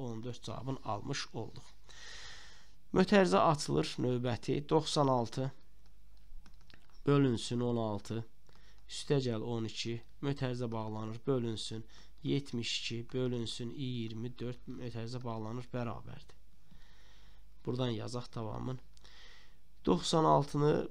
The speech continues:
bölsək on altı, yəni neçə dəfə altını hansı ədədə vursa son altı, altını altıya vuran, doxsan altını on altıya bölsək, həqiqətən də altı olacaq. Altı üstə gəl on iki. Mötərizə bağlanır, bölünsün.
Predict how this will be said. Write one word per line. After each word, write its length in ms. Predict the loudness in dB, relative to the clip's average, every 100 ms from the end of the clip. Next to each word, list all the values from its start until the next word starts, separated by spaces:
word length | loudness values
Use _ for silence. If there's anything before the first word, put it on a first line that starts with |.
| 4
bölsək 460 | 6 6 4 2 2
on 140 | 2
altı, 220 | 2 0 -2
yəni 260 | -2 2
neçə 220 | 2 4 4
dəfə 220 | 4 6 6
altını 320 | 6 6 6 8
hansı 240 | 8 8
ədədə 220 | 6 6
vursa 200 | 4 2
son 220 | 2 2 4
altı, 260 | 2 0 0
altını 280 | 2 4
altıya 300 | 2 4 2
vuran, 240 | 0 0 0
doxsan 300 | 2 4 4
altını 240 | 4 4
on 80 | 6
altıya 240 | 6 4 2
bölsək, 240 | 2 0
həqiqətən 480 | 0 -2 -2 -4 -4
də 80 | -4
altı 280 | -6 -6
olacaq. 200 | -6 -6
Altı 340 | -2 0 0 -2
üstə 180 | -4 -4 0
gəl 240 | 0 0
on 400 | -4 -4 -2 -4
iki. 300 | -4 -6 -6 -6 -8 -8 -8 -8 -8 -4
Mötərizə 420 | -2 2 2 2 2
bağlanır, 600 | 2 2 2 2 0 0 -4 -6 -8 -2 6
bölünsün. 580 | 8 8 4 0 -2